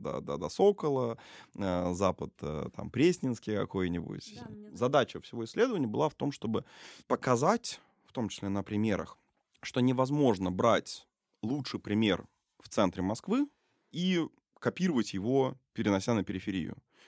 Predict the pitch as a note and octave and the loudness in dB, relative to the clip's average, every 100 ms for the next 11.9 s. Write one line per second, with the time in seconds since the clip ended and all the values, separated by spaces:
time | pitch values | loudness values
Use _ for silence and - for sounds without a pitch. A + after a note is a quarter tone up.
0 | - - C#3 A#2+ - F#2+ - B2+ C4+ B3+ | -20 -2 0 0 -4 -8 -6 -4 -2 0
1 | E3+ - - - G#2+ A#2 C#3 B2 - - | -2 -6 -14 -10 -2 0 0 -2 -6 -16
2 | _ - D3+ E3 A#2 B2 A#2 G#2+ G#2 G#2 | _ -2 0 0 2 0 0 -4 -4 -8
3 | - E2+ F2+ F2 D2 C#2 - A#2+ G2 - | -8 -4 -2 -2 -2 -4 -2 -2 -2 -6
4 | - - _ - D#2 G2 C3+ G2 E2+ F2+ | -16 -18 _ -16 -2 4 4 4 0 -2
5 | G2 G#2 A2 F2+ G2+ F#2 F#2 - G2+ - | 0 2 0 0 -2 -2 0 2 2 0
6 | A#2 G#3+ A3 C3+ G#2 C#3 G2+ G#2+ F#2 - | 10 10 10 4 4 2 4 2 0 -8
7 | - A2 F#2 F2+ F#2+ A#2 A#2 G#2 F#2 - | 2 2 2 -4 0 6 6 6 2 -4
8 | - G2 F3+ G3+ - - D3 A#2 - A2 | -6 -2 0 2 0 0 0 0 0 2
9 | - G2+ F#2 G#2 G2 - F2 - - - | 2 2 4 4 2 -2 -8 -10 -14 -16
10 | - - - - G2+ - E2 G2+ - - | -18 -8 -4 -2 -2 -2 -2 0 -2 -6
11 | C2+ - - - - A2 A2+ A#2 A2 | -8 -8 -12 -18 -12 -6 -2 2 2